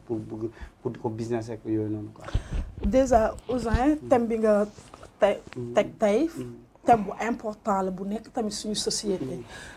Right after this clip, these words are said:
Speaker 2: Comme ni mu ko waxee, man déjà ànduma si.
Speaker 1: Àndoo ci
Speaker 2: Jigéen
Speaker 1: loolu.
Speaker 2: laa, ànduma si, parce que taar mooy xam,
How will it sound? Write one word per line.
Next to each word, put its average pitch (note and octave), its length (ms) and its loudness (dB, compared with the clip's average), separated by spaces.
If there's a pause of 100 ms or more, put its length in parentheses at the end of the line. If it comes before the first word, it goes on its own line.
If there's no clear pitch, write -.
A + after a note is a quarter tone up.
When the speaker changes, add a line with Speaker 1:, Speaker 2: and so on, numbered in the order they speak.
(140)
Speaker 2:
Comme C4 160 6
ni C#4 60 6
mu C4+ 100 4
ko B3+ 160 2
waxee, A3+ 260 2
man A3 220 -4
déjà A#3 340 4
ànduma G3 380 -2
si. F#3 180 -8 (220)
Speaker 1:
Àndoo D3 140 6
ci - 40 4
Speaker 2:
Jigéen B3 200 10
Speaker 1:
loolu. A#3 100 4
Speaker 2:
laa, A#3 340 6
ànduma A3+ 320 -2
si, A3+ 120 -8
parce - 200 -10
que - 120 -6 (200)
taar C4+ 240 6
mooy A#3 200 -4
xam, - 180 -12